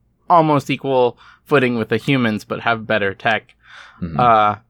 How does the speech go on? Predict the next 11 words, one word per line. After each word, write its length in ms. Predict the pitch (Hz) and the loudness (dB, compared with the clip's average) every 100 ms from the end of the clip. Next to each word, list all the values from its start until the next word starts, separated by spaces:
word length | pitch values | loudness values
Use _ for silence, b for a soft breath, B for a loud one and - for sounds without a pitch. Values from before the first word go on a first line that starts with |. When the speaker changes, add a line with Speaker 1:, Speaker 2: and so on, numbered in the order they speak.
| _ | _
Speaker 1:
so, 380 | - 151 131 120 | -4 0 2 2
like, 200 | 127 120 | 0 0
they're 120 | 151 | 0
not 260 | 151 147 135 | 2 4 4
as, 180 | 120 - | 2 2
like, 240 | 113 - | -2 -2
powerful 760 | - 120 117 107 - 110 101 - _ - | -2 0 0 -4 -6 -6 -8 -12 _ -6
as 160 | 123 | -6
they 140 | 107 113 | -2 -2
usually 460 | 110 110 - 107 - | -2 -8 -6 -6 -2
are 420 | 101 98 113 | -2 -2 -6